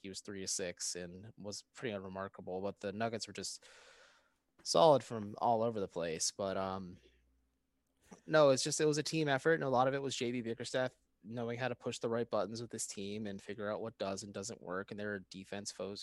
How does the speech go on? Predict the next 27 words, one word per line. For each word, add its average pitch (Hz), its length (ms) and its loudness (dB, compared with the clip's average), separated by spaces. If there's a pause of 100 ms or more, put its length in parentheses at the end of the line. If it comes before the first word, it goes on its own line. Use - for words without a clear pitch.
focused 104 460 -2
team. 104 260 -8
And, 107 80 -6
like, 110 140 -6
J 110 160 -6
B 117 120 -6
shared 113 240 0
with 107 160 -6
m-, 104 580 -6
me 101 240 -6
and 98 100 -10
Chris - 340 0
on 95 120 -4
our 87 140 -2
show 160 380 4
once 104 420 0
that 90 280 0 (640)
they 120 100 4
studied 143 300 6
a 147 40 6
lot 147 200 8
of 147 60 2
film 120 440 0
of 98 280 -2
Miami 113 720 -4 (120)
and 85 220 -14
Denver 101 680 -2